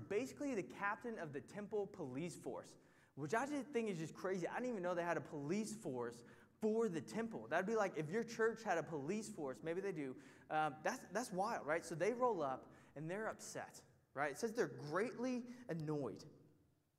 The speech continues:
You see some, uh, some similarities between Jesus. They got upset about the same thing when he would teach in the temple. So they're greatly annoyed, and there's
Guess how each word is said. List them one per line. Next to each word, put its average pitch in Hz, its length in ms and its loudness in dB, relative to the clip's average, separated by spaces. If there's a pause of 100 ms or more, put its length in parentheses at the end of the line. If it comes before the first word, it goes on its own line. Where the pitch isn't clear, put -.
(840)
You 156 100 -4
see 190 240 -2
some, 180 420 -2
uh, 127 340 4 (1700)
some 165 200 -6
similarities 202 840 2
between 147 380 -4
Jesus. 131 560 -2 (280)
They 165 140 4
got 196 160 2
upset 175 320 2
about 147 180 2
the 135 100 -6
same 220 480 -4
thing 190 300 -2
when 131 120 -6
he 170 160 -2
would 147 180 0
teach - 400 -8 (260)
in 143 60 -4
the 127 80 -4
temple. 135 460 0 (2500)
So 170 120 2
they're 165 120 6
greatly 214 420 6
annoyed, 170 280 2
and 151 120 0
there's 135 200 -6